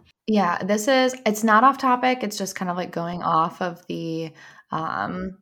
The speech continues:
the sit and settle and, like, think for a minute, is it's so frowned upon for people to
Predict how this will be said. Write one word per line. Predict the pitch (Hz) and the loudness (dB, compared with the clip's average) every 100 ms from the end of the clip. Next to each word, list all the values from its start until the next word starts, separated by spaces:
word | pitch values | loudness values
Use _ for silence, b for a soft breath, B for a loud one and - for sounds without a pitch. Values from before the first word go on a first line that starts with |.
| _ _ _ _ _ - - | _ _ _ _ _ -16 0
the | 190 175 | 2 2
sit | - - 180 - | 0 -2 -2 0
and | 175 170 165 - | -4 -4 -8 -10
settle | - 175 160 170 | -2 0 2 2
and, | 165 | 0
like, | 160 160 | -4 -6
think | - 165 170 | -6 -6 -6
for | - 214 | -4 -2
a | |
minute, | 220 226 240 254 247 B B B B | 0 0 0 0 -4 B B B B
is | 214 208 202 202 202 | 0 4 4 2 0
it's | - 208 - | -4 -4 -2
so | - 214 | 0 2
frowned | 254 - 180 170 185 | 2 0 0 0 -4
upon | - 214 214 214 | -2 0 2 0
for | 214 202 | -2 -4
people | 196 190 190 185 185 | -6 -4 -2 -2 -2
to | - 190 180 175 | -2 0 0 -2